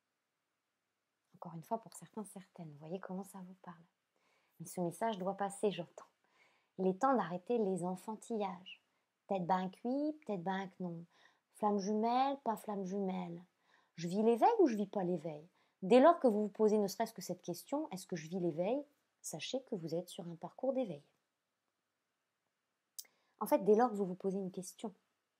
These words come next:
des questions, dès lors que vous êtes curieux de vous interroger sur votre présence sur Terre, sur, sur votre identité véritable, dès lors que ça vous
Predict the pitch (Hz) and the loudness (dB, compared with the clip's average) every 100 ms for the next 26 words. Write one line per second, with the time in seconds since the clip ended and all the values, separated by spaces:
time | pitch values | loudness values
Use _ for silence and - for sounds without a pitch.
0 | _ - 170 226 226 214 - 262 - _ | _ -2 0 0 -2 -4 -8 -12 -12 _
1 | _ _ _ _ _ _ _ _ - 196 | _ _ _ _ _ _ _ _ 4 8
2 | 262 392 - 254 269 - _ _ _ 185 | 10 8 8 6 6 2 _ _ _ 2
3 | 196 214 - 214 185 214 330 415 214 180 | 6 4 4 0 2 2 2 0 0 4
4 | 190 196 202 190 185 214 381 - - 247 | 4 4 2 0 0 0 -2 -4 -2 2
5 | 202 190 185 - 170 208 285 - 302 240 | 2 0 -4 -4 -4 -2 -4 -6 -8 -6
6 | 220 277 - - 196 185 - _ _ - | -8 -10 -18 -12 -12 -12 -18 _ _ -8
7 | - 180 185 - 185 185 185 - - 285 | -2 0 0 0 0 0 -2 -8 -4 -4
8 | - _ _ 156 165 165 - 170 262 262 | -6 _ _ -6 -6 -6 -8 -8 -6 -8
9 | - _ _ _ _ _ _ _ _ _ | -12 _ _ _ _ _ _ _ _ _
10 | _ _ 196 190 254 370 - - 202 - | _ _ 6 10 12 10 8 2 0 0
11 | 175 | -4